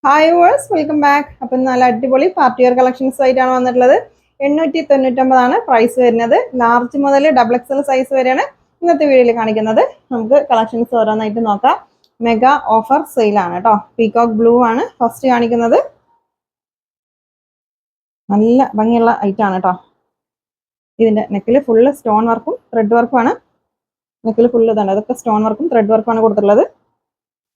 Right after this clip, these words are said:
ടോപ്പിന്റെ എൻഡിൽ ഇതാണ് ഡിസൈൻ. വെറും എണ്ണൂറ്റി തൊണ്ണൂറ്റൊമ്പത് രൂപ മാത്രമാണ് ഇതിന്റെ പ്രൈസ് വരുന്നത്. ബോട്ടം, ഇത് മെറ്റീരിയൽ വിചിത്ര സിൽക്ക് ആണ് ട്ടോ. ഇതിൽ ലൈനിങ്ങും അറ്റാച്ച് ചെയ്തിട്ടുണ്ട്, ബോട്ടത്തിലാണെങ്കിലും ടോപ്പിലാണെങ്കിലും ലൈനിങ്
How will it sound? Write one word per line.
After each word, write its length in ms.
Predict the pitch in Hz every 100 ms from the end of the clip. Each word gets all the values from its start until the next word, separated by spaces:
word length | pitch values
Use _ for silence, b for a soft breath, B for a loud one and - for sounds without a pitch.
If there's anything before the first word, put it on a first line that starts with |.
| _ _ _ _ _ _ 277
ടോപ്പിന്റെ 360 | 277 285 277 262 233
എൻഡിൽ 220 | 226 240 370 - _ _ -
ഇതാണ് 180 | 208 214 320
ഡിസൈൻ. 280 | 214 214 226 381 _ _ 247
വെറും 200 | 277 339 - 254
എണ്ണൂറ്റി 400 | 262 277 269 294 -
തൊണ്ണൂറ്റൊമ്പത് 500 | 233 247 247 247 254
രൂപ 120 | 226 233
മാത്രമാണ് 360 | 208 208 226 277 -
ഇതിന്റെ 220 | 214 208 277 - -
പ്രൈസ് 260 | 208 214 254
വരുന്നത്. 240 | 208 214 587 - _ _ _ _ _ _ _ _ _ _ _ _ -
ബോട്ടം, 280 | 208 190 - - _ _ _ _ 254
ഇത് 80 | 302 262
മെറ്റീരിയൽ 400 | 247 247 254 254 349 -
വിചിത്ര 260 | 233 240 262 277
സിൽക്ക് 220 | 269 214 226
ആണ് 100 | 202
ട്ടോ. 80 | 202 196
ഇതിൽ 120 | 208 226 208
ലൈനിങ്ങും 340 | 214 220 233 262
അറ്റാച്ച് 240 | 208 226 254
ചെയ്തിട്ടുണ്ട്, 340 | 233 226 240 240
ബോട്ടത്തിലാണെങ്കിലും 600 | 202 202 214 208 220 339 233
ടോപ്പിലാണെങ്കിലും 560 | 208 226 226 220 359 - _ _ 277
ലൈനിങ് 340 | 277 294 349